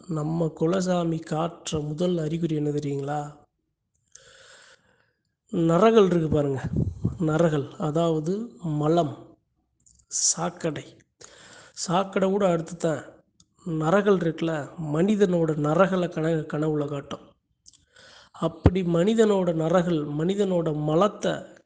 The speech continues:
கனவுல காட்டுது அப்படின்னா, உடல்நிலை சரியில்லாம போகுதுன்னு அர்த்தம். அதாவதுங்க, இதை நானா சொல்லல, நிறைய அன்பர்களுக்கோ, நிறைய சாமியாடிகளுக்கோ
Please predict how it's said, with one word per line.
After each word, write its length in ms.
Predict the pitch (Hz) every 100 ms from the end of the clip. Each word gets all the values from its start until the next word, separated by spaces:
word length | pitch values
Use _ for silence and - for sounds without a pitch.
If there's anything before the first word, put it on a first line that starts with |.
| -
கனவுல 340 | 156 156 160 156
காட்டுது 560 | 160 151 160 156 165
அப்படின்னா, 720 | 151 156 143 143 147 180 180 - - _ _ _ _ _ _ _ _ _
உடல்நிலை 840 | - 170 180 180 165 165 240 294 - _ _ - -
சரியில்லாம 680 | 160 170 165 160 156 151 151
போகுதுன்னு 380 | 156 147 156 160
அர்த்தம். 500 | 139 - 156 - - _ _ _ _ _ _ _ _ - - - - _
அதாவதுங்க, 720 | 156 165 196 180 165 214 196
இதை 220 | 180 160 156 147 -
நானா 440 | 165 156 170 185 190
சொல்லல, 540 | 170 165 160 196 - - - - _ _ _ _ -
நிறைய 720 | 175 170 196 208 196 160 -
அன்பர்களுக்கோ, 1080 | - 185 170 190 190 175 180 175 - 190 208
நிறைய 420 | 175 165 180 175 160 -
சாமியாடிகளுக்கோ 1300 | 156 196 196 175 170 165 165 160 - 185 180 160